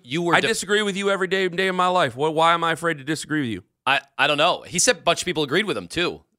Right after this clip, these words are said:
Speaker 1: that Mark Price would be an M V P, and they said candidate. So we'll just go with candidate, an
Speaker 2: Whoa,
Speaker 1: M V P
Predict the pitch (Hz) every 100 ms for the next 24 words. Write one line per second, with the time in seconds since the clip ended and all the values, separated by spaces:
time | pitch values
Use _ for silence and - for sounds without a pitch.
0 | _ 131 127 135 127 135 127 127 104 123
1 | 123 120 131 131 123 - 156 175 160 151
2 | - 131 95 78 - 131 143 147 - 131
3 | 113 - 123 113 98 - _ _ _ _
4 | - 135 294 311